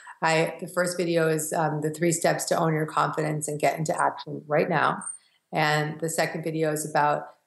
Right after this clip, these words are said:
the three major blocks to your abundance and how you can fix them. And then the third video is really all about how you can stand out and make an impact doing the things that you love.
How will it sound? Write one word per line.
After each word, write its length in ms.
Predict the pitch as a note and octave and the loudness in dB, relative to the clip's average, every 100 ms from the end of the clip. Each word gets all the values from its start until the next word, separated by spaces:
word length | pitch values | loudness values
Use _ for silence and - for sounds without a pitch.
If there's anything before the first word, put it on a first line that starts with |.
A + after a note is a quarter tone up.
| _ | _
the 480 | D#3+ D#3 D#3 D3+ D#3+ | -6 0 0 0 -6
three 160 | F3 A3+ | 0 4
major 340 | A3 E3+ D3+ | 6 4 2
blocks 380 | D3+ D3 C3+ - | 2 4 2 -2
to 80 | D#3 | -6
your 100 | C#3+ | -4
abundance 460 | C#3+ C#3+ D3+ D#3 D3+ | -4 -6 -6 -8 -8
and 100 | D3+ | -6
how 120 | D3 | -6
you 80 | C#3+ | -6
can 160 | D3 | -8
fix 240 | - D#3 - | -8 -6 -4
them. 320 | C#3+ D3+ F3+ - _ _ _ | -2 -2 -4 -10 _ _ _
And 140 | E3+ E3+ | 2 4
then 140 | E3 | 6
the 300 | E3 D#3 D#3+ | 6 4 2
third 240 | B3+ C#4+ G#3+ | 2 4 4
video 380 | F#3+ E3+ D#3+ E3 | 2 4 4 2
is 220 | F3+ D#3+ | -2 -4
really 260 | G3+ G#3 | -2 2
all 200 | F#3 E3+ | 4 4
about 260 | E3+ D#3+ - | 4 0 0
how 280 | D#3+ D#3 D#3 | 2 2 0
you 80 | D#3 | -4
can 180 | D#3 | -8
stand 380 | D3+ - E3+ D#3+ | -10 -6 -4 0
out 360 | D#3 D#3 D3+ D3+ - - _ | 2 4 2 0 -6 -20 _
and 100 | - | -2
make 220 | D3+ D#3 D#3 | 2 2 2
an 80 | |
impact 640 | D#3 D3+ D#3 C#3+ C#3 - - - | 0 2 2 2 2 0 -10 -4
doing 320 | E3 F#3 F3 | 2 2 2
the 60 | D#3+ | 0
things 240 | D#3+ D3+ | -2 -2
that 100 | C#3 | -2
you 140 | D3 C#3+ | -2 2
love. 380 | C#3+ - - | 2 2 -2